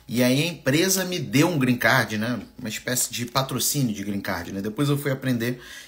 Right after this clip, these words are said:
que o nome técnico é sponsor." E aí, show, beleza.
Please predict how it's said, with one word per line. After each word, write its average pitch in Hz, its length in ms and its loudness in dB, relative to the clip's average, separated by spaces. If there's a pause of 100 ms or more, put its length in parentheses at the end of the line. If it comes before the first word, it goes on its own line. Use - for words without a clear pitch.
que 127 80 -2
o 120 100 0
nome 131 300 4
técnico 127 540 0
é 127 240 2
sponsor." 107 760 2 (840)
E 214 100 4
aí, 190 300 2
show, 165 520 2
beleza. 151 540 0